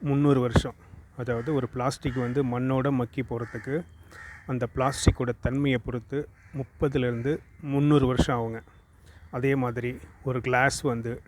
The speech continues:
டீகம்போஸ் ஆகிறதுக்கு, டீக்ரேட் ஆகிறதுக்கு நாலாயிரம் வருஷம். பிளாஸ்டிக் வந்து முப்பதுலேருந்து முந்நூறு வருஷங்க. இது வந்து நாலாயிரம் வருஷம் ஆகுதுங்க,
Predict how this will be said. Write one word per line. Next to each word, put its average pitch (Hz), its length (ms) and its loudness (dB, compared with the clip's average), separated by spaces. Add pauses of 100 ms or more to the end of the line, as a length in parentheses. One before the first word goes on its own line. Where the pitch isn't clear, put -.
டீகம்போஸ் 127 540 -4
ஆகிறதுக்கு, 117 640 -4
டீக்ரேட் 127 340 0
ஆகிறதுக்கு 113 540 -4 (1040)
நாலாயிரம் 131 680 6
வருஷம். 117 380 -4 (540)
பிளாஸ்டிக் 139 440 0
வந்து 127 280 0
முப்பதுலேருந்து 131 680 2
முந்நூறு 131 560 2
வருஷங்க. 123 500 -4
இது 131 200 0
வந்து 147 400 0
நாலாயிரம் 131 540 4
வருஷம் 113 360 -6
ஆகுதுங்க, 110 240 -10